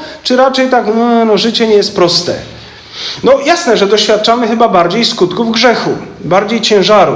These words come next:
niż radości. A jednak mówi Paweł, że skutki grzechu nie są tak mocne, jak skutki tego, co zrobił Jezus, Jego dzieła. Tu, kiedy, kiedy mówi o tym czynie, o dziele jednego, mając na myśli Jezusa,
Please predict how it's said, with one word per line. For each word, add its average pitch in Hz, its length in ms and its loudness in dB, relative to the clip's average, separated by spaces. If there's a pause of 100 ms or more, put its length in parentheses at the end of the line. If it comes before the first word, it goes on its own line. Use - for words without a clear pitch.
(120)
niż 180 180 -2
radości. 190 440 0
A 151 100 0
jednak 196 460 -2
mówi 220 240 0
Paweł, 190 440 0
że 185 320 2 (300)
skutki 269 500 -2
grzechu 190 640 0 (260)
nie 208 280 2
są 240 260 0
tak 233 240 0
mocne, 240 720 0 (280)
jak 190 220 0
skutki - 520 -2
tego, 247 320 0
co 247 140 -2
zrobił 214 400 -2
Jezus, 175 680 0
Jego 208 280 2
dzieła. 156 340 2 (600)
Tu, 226 120 -2
kiedy, 208 380 2
kiedy 208 240 2
mówi 220 280 2
o 175 60 2
tym 180 200 0
czynie, 220 380 2
o 147 100 2
dziele 156 540 4
jednego, 170 560 2
mając 170 320 0
na 175 80 0
myśli 180 280 0
Jezusa, 156 500 0